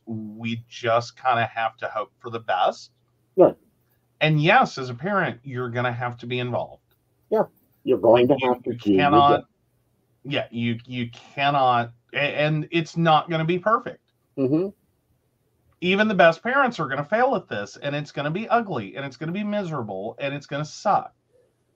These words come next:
Speaker 2: Yeah.
Speaker 1: And it's
Speaker 2: Or
Speaker 1: never gonna get better.
Speaker 2: Well, either that
Speaker 1: But
Speaker 2: or,
Speaker 1: it's
Speaker 2: oh,
Speaker 1: as
Speaker 2: it
Speaker 1: good as
Speaker 2: does
Speaker 1: it can
Speaker 2: get
Speaker 1: be.
Speaker 2: better because we have to shut off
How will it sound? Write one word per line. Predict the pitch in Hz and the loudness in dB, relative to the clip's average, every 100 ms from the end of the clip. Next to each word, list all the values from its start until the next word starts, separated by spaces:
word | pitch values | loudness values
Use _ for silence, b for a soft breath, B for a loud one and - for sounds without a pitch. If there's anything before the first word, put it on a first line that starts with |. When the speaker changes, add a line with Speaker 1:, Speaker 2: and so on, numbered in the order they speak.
| _ - | _ 2
Speaker 2:
Yeah. | 208 - _ _ _ _ _ - | 2 2 _ _ _ _ _ 0
Speaker 1:
And | 185 185 | 4 10
it's | 247 | 10
Speaker 2:
Or | 262 175 | 10 8
Speaker 1:
never | 170 233 | 4 2
gonna | 208 190 | 0 0
get | 185 185 | 0 2
better. | 202 208 151 92 90 _ _ _ _ _ _ _ _ _ _ _ | 6 6 4 -4 -14 _ _ _ _ _ _ _ _ _ _ _
Speaker 2:
Well, | 202 214 190 - | 8 8 8 2
either | 208 185 175 | 4 8 8
that | 165 160 170 | 8 4 4
Speaker 1:
But | 156 | 4
Speaker 2:
or, | 175 | 6
Speaker 1:
it's | 180 | 6
Speaker 2:
oh, | |
Speaker 1:
as | 160 | 4
Speaker 2:
it | 143 | 2
Speaker 1:
good | 165 | 6
as | 175 | 8
Speaker 2:
does | 214 | 8
Speaker 1:
it | - | 6
can | 170 | 4
Speaker 2:
get | 117 | 4
Speaker 1:
be. | 110 | 0
Speaker 2:
better | 113 139 | 2 2
because | 143 135 135 110 | 0 0 -2 -2
we | 131 | -6
have | 131 135 - | -4 -6 -6
to | 135 | -8
shut | - - 135 123 - | -6 0 0 0 0
off | 151 180 160 151 | 4 4 4 0